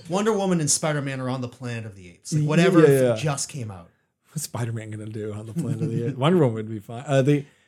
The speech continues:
Speaker 2: um, I, but, like, uh, you know, we have, like, all these ideas at any given moment. We're always trying to decide. Like, we have, like, uh, a few ideas we've talked about lately have been, um, Boiled Chicken Hut.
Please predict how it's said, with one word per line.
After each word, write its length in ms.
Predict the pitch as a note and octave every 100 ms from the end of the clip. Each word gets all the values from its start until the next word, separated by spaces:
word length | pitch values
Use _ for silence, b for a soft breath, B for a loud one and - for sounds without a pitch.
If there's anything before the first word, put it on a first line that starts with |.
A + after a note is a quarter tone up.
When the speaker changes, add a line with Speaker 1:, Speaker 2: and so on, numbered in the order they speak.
| b C3+
Speaker 2:
um, 400 | C3 B2+ B2 -
I, 120 | D#3+ E3
but, 160 | F3 G3
like, 200 | F3+ G3
uh, 340 | F#3+ F#3 F3+ -
you 120 | G3+
know, 100 | F#3+
we 140 | F3+ G3+
have, 180 | F#3
like, 200 | F#3 D3 F3
all 140 | D3+
these 160 | D3 C3+
ideas 440 | B2 A#2+ A#2 A2
at 60 | B2+
any 160 | A#2+
given 220 | A#2+ A2+
moment. 280 | A2+ A#2+ A#2+
We're 100 | A#2+
always 120 | B2
trying 140 | B2+ A#2+
to 60 | A2+
decide. 260 | A#2 A2+
Like, 140 | A#2 C3+
we 100 | C3+
have, 160 | C#3
like, 300 | B2+ A#2 F#2 _ _ _ - F#3+
uh, 120 | - G#2+ -
a 80 | -
few 180 | - C#3
ideas 300 | B2+ B2+ A#2
we've 120 | B2
talked 200 | C3 B2
about 180 | B2+ C3
lately 340 | A#2 A#2+ B2
have 140 | A#2 A2+
been, 200 | A#2 A#2
um, 280 | B2+ D3 C3
Boiled 360 | B2+ B2 A#2
Chicken 360 | - B2+ - A#2
Hut. 260 | A2+ A#2